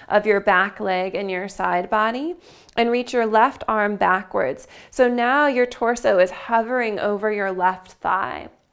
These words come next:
Stay here for a few breaths. Push your feet down and try to lift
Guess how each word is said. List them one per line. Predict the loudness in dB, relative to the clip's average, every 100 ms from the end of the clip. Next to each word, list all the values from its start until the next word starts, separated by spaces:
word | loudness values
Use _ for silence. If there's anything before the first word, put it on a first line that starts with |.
| _ _ _ _
Stay | -4 2 2 2
here | -2 -2 -2
for | -2 -2
a | -4
few | -6 -8 -6
breaths. | -4 -6 -6 -16 -20
Push | -6 -4 -4 -6
your | -8
feet | -10 -10 -10 -10 -4
down | -2 -2 -6 -8
and | -8 -8
try | -6 -4
to | -4
lift | -4 -4 -6